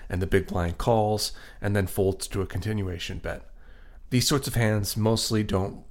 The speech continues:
require reaction or commentary. But poker also occasionally features occurrences either within the game or just outside it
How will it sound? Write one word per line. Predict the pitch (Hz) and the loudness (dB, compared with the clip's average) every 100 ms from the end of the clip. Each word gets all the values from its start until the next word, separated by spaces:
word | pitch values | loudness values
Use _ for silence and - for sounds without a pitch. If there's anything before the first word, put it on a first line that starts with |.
| - | -4
require | 104 - 95 95 92 | -4 0 2 4 2
reaction | 90 92 90 82 80 - 85 | 0 -2 -2 -2 -6 -8 -8
or | - | -6
commentary. | - 80 85 - - - - - - - - - - - - 196 | -4 -2 -4 -6 -10 -12 -16 -18 -18 -18 -18 -20 -20 -20 -18 0
But | 139 127 | 2 8
poker | 185 - | 8 6
also | - 143 147 151 | 2 2 4 4
occasionally | 123 131 127 117 120 107 | 4 4 2 2 0 0
features | 110 - 107 - | -2 0 0 -2
occurrences | - 104 101 - 107 95 - - - - - | -4 0 0 0 0 0 -2 -6 -14 -16 -4
either | 127 131 | 2 4
within | 110 110 135 131 | 4 4 4 4
the | 123 | 4
game | 120 113 101 | 4 2 2
or | |
just | 92 107 98 | 0 0 0
outside | 98 90 - 110 98 | 0 0 0 2 2
it | 87 - | 0 -8